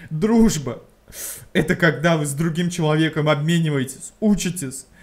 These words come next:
Когда вы проходите все испытания жизни, преодолеваете их. Друг — это тот, кто вас принимает любим,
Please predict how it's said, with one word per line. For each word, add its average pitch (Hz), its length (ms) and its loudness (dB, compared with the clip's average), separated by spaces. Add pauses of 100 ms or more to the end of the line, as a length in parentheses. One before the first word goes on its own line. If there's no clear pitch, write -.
(160)
Когда 180 340 6
вы 185 120 2
проходите 185 680 2
все 190 200 -2
испытания 185 560 -2
жизни, 156 560 -6
преодолеваете 170 840 0
их. 123 60 -12 (100)
Друг — 170 360 -2
это 139 180 -2
тот, 156 420 0
кто - 160 -6
вас 139 180 0
принимает 147 600 -2
любим, 147 540 -6